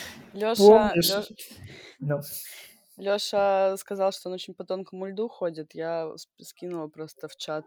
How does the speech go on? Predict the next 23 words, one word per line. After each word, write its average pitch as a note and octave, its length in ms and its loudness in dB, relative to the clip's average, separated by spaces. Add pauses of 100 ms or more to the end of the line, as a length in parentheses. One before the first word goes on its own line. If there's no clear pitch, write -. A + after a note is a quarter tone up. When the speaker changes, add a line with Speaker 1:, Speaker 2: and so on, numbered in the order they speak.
Speaker 1:
э, - 240 -10 (340)
<laughs> G#3+ 400 0 (240)
инструкцию. G3 320 -4
Speaker 2:
Тонкий D3+ 340 4
лёд? F3 340 4 (920)
Speaker 1:
Нет, F#3 320 0
Speaker 2:
А. - 260 -10
Speaker 1:
<laughs> B3 220 -2
инструкцию, A3+ 760 0
Speaker 2:
А. - 0 -
Speaker 1:
что - 200 2
делать, A#3 400 8
если G#3 240 0
провалился F#3+ 720 2
под F#3+ 200 -2
лёд. F#3 420 2 (4000)
<laughs> D4+ 520 10
Хуй C4+ 160 8
знает, G3+ 280 4
мне G#3+ 140 -4
кажется, A3+ 400 2
не A3 80 2
поможет. G3 920 6